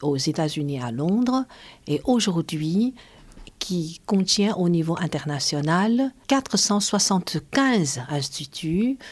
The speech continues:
Confucius, euh, suivis plus de sept cents,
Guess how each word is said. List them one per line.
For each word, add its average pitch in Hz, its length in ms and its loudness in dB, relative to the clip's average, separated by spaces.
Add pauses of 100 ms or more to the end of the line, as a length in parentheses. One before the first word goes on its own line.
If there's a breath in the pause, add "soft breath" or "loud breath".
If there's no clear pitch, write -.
(100)
Confucius, 131 840 -2 (440 loud breath)
euh, 131 300 -4
suivis 190 880 2
plus 202 360 -2
de 156 80 0
sept 208 340 2
cents, 240 500 2